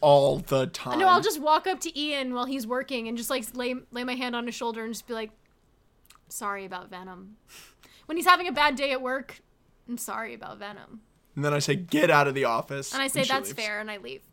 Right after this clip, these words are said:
Speaker 2: <laughs> Um, but if you wanna see an actor similarly to Brendan Fraser just, like, swinging for the fences in a way that I just really appreciate, and a movie that is just not, like, mo-,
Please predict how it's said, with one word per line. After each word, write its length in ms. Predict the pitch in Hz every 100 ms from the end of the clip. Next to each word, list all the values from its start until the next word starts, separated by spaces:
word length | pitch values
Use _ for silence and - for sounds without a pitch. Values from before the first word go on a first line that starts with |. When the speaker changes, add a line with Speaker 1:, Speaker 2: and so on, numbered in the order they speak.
| _
Speaker 2:
<laughs> 80 | 156 160 143 - _
Um, 380 | 254 254 233 240
but 180 | 214 285
if 80 | 269
you 100 | 330
wanna 180 | 370 392
see 300 | 349 339 320
an 100 | 277
actor 320 | 269 262 285
similarly 440 | - 262 262 262
to 80 | 247
Brendan 280 | 247 247 240
Fraser 360 | 247 240 233 233
just, 160 | 196
like, 160 | 262 233
swinging 720 | - - 240 277 262 262 262 - _ _ -
for 80 | 262
the 100 | 262
fences 540 | 269 254 262 247 226
in 100 | 262
a 60 | 247
way 220 | 240 233
that 100 | 240
I 100 | 226
just 220 | 220 - -
really 260 | 330 466 453
appreciate, 500 | - 349 302 247 208 247
and 100 | 285
a 40 |
movie 260 | 294 320 311
that 100 | 294
is 160 | 254
just 160 | 220 262
not, 380 | 247 254 262 262 _ _ _ _ _ _ _ _ 277
like, 180 | 320
mo-, 160 | 311